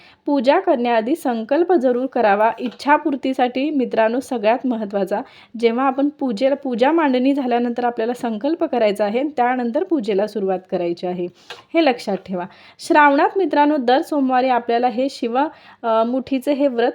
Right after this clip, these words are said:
करायचं आहे. उपवास करताना आपल्याला मीठ न घालता केलेले उपवासाचे पदार्थ खायचे आहे. मग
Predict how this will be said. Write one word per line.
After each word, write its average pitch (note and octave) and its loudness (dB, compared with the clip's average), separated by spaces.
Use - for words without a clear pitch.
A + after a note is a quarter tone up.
करायचं A#3 4
आहे. A3 0
उपवास C#4 0
करताना C4+ 0
आपल्याला B3+ 0
मीठ C4 -2
न C4 0
घालता A3+ -4
केलेले A3+ 0
उपवासाचे A3+ -2
पदार्थ G#3+ -4
खायचे G#3+ -4
आहे. G3 -4
मग F4 2